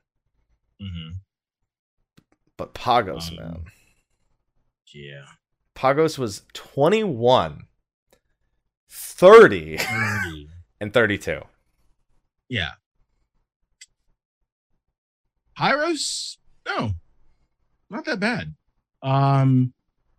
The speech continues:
Speaker 1: what was it? Uh, thirty-seven for your first one?
Speaker 2: Yes.
Speaker 1: And then,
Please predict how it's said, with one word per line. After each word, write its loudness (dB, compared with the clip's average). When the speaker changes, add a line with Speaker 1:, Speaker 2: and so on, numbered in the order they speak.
Speaker 1:
what -14
was -12
it? -16
Uh, -18
thirty-seven -2
for -12
your -4
first -6
one? -10
Speaker 2:
Yes. -8
Speaker 1:
And 0
then, 0